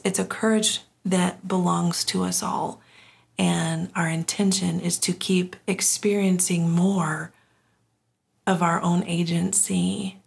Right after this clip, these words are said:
and certainty about the unknown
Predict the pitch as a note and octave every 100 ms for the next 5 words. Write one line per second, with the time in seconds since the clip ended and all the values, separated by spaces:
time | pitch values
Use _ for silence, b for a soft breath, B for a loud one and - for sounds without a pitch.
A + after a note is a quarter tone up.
0 | _ _ _ _ - F3 E3 E3 E3 E3
1 | - b b b b _ _ - - -
2 | A3 G#3 E3+ - F3+ F#3 F#3+ - _ _
3 | - G3 E3 F3 - - _ - F3 F3+
4 | F3 E3+ F3 - _ _ F#3+ F#3 F3+ F#3
5 | A3 A3+ F#3 G3+